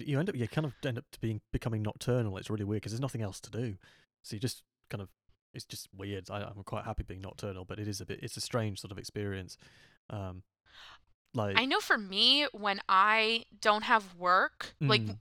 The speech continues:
Speaker 2: there have been a couple times in my v-, very young, but I, it, my short adult life, <laughs> um, where I haven't been working, and I
Speaker 1: Mm.
Speaker 2: have noticed that I very quickly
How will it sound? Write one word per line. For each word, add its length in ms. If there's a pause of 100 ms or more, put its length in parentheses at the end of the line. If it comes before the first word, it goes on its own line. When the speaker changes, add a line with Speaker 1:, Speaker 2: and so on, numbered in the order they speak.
Speaker 2:
there 160
have 120
been 160
a 40
couple 280
times 560
in 180
my 380 (440)
v-, 160 (120)
very 400
young, 500
but 140
I, 140
it, 220 (160)
my 280
short 420
adult 380
life, 440 (140)
<laughs> 140
um, 200 (260)
where 140
I 120
haven't 400 (180)
been 220
working, 560
and 120
I 180
Speaker 1:
Mm. 20
Speaker 2:
have 180
noticed 460
that 240
I 180
very 500
quickly 600